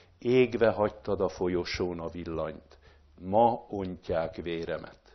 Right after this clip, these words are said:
Ez a magyar költészet egyik legfélelmetesebb négysorosa, de a Harmadnapon az a Jézus feltámadásáról szóló vers,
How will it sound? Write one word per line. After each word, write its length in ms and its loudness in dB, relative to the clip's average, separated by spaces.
Ez 140 -2
a 60 4
magyar 320 6
költészet 640 2
egyik 320 0
legfélelmetesebb 1300 2
négysorosa, 840 -2
de 260 10
a 180 8
Harmadnapon 1000 4
az 280 0
a 80 6
Jézus 420 0
feltámadásáról 1300 2
szóló 460 -2
vers, 520 2